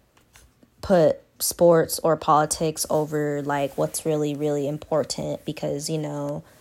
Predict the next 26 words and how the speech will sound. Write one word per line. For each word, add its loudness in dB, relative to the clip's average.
I 4
do 0
have -2
a 0
life, -4
you -2
know, -2
other 4
than -2
that, 2
you 0
know, -2
and -4
there 2
are -2
other 4
things -2
in 0
my -4
life -2
that 0
are -2
very -2
important -6
to -6
me. 0